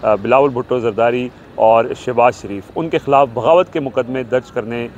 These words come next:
का फ़ैसला हुकूमत ने किया है। वजारत कानून का कलमदान फवाद चौधरी को दे दिया गया है और कल सुबह जो है वो इस हवाले से वो अपनी कानूनी कार्रवाइयों का आगाज़ कर देंगे। आज दिन भर वज़ीर आज़म ऑफिस, वज़ीर आज़म हाउस में क्या होता रहा और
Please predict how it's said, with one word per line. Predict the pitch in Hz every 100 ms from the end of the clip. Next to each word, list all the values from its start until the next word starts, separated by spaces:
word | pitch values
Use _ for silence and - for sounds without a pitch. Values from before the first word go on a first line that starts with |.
| - -
का |
फ़ैसला | 120 120 117 147
हुकूमत | 139 139 139 131
ने |
किया | 127 135 139
है। | 139 - - -
वजारत | 120 143 165 170
कानून | 156 147 147
का | 147
कलमदान | 131 135 127 120 127
फवाद | 120 117 117 113
चौधरी | 143 135 156
को | 156
दे | 143 131
दिया | 139
गया | 123 135
है | 135
और | 123 -
कल | 165
सुबह | - 147 117
जो | 120
है | 117 123 - - -
वो | 143
इस | 139
हवाले | 123 120 123
से | - 123
वो | 120
अपनी | 120 120
कानूनी | 107 110 113 123
कार्रवाइयों | 110 104 104 110 113
का | 117 123 - -
आगाज़ | 127 110 131 107
कर | 110
देंगे। | 104 101 90 - - -
आज | 190 180
दिन | 165 196
भर | 165 180
वज़ीर | 151 139 151
आज़म | 147 143 160
ऑफिस, | 160 143 160 139 -
वज़ीर | 123 139
आज़म | 135 147
हाउस | - 156 -
में | 151 135
क्या | 156
होता | 151 131 131
रहा | 123 127 - - - 123
और | 123